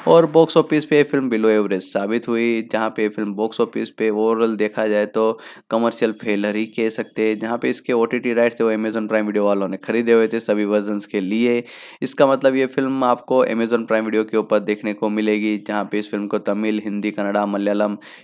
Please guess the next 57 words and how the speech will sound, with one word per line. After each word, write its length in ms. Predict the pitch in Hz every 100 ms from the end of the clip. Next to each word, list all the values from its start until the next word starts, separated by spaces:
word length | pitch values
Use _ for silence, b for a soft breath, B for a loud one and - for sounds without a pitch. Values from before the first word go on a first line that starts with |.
| -
इन 120 | 131
सभी 360 | 131 123 127 120
वर्जन 360 | 120 110 117
में 440 | 117 117 117 117 113 b b -
देख 240 | 113 113
सकते 300 | - 110 113
हो 40 | 107
Amazon 320 | 107 107 107
प्राइम 180 | 107 104
वीडियो 180 | 104 104
के 120 | 107
ऊपर 360 | 104 - 104
with 140 | 104 110
English 260 | 104 101
subtitle 420 | 104 - 104 104 101
with 160 | 101 104
subscription। 640 | 98 - 101 - 104 101 104 B B -
एक 140 | 110 208
बार 100 | 202
फिर 220 | - 127
रिपीट 200 | 139 143
कर 160 | 139
देता 280 | 127 127 127
हूँ 220 | 127 127
कि 400 | 127 - 127 127 123 _
टाइगर 340 | 104 110 117 131
नागेश्वरा 540 | 117 117 113 113 110
राव 220 | 110 107
फिल्म 240 | 107 110 107
फिलहाल 280 | 110 104
में 120 | 104 104
आपको 300 | 101 - 104
ऑफिशियली 440 | - 104 110 98
देखनी 320 | 95 110 117
है 60 | 113
तो 100 | 110
Amazon 360 | 107 107 113
प्राइम 160 | 107 110
वीडियो 160 | 107 104
के 140 | 104
ऊपर 420 | 101 104 110 110 B B B
तमिल, 320 | 120 120 131 127
हिंदी, 440 | 117 117 117 123
कन्नड़ा, 380 | 117 110 110 113
मलयालम 500 | 107 107 110 110 107
इन 100 | 104
सभी 400 | - - 110 123
वर्जन 360 | 113 110 110
में 260 | 107 113 110
यानी 220 | 107 104
कि 120 | 104
ये 240 | 107 107 107
सभी 220 | 113 104
डब्ड 280 | 92 117 123
वर्जन 260 | 117 113
के 120 | 110 110
साथ 180 | 110